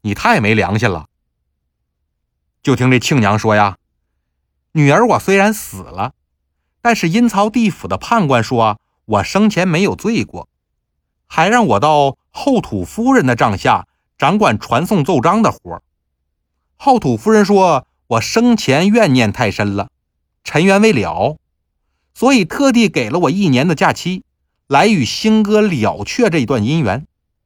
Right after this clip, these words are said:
妹妹呢，也不是我想让她生病，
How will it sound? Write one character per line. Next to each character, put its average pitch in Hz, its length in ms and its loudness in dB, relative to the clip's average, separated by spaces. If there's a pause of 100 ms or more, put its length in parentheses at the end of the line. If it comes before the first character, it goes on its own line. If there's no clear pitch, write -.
(640)
妹 269 240 4
妹 185 140 4
呢， 160 220 0 (400)
也 110 320 0
不 143 200 -6
是 226 120 0
我 120 260 0
想 180 180 -2
让 95 140 -2
她 87 80 -6
生 92 200 -8
病， 98 180 -4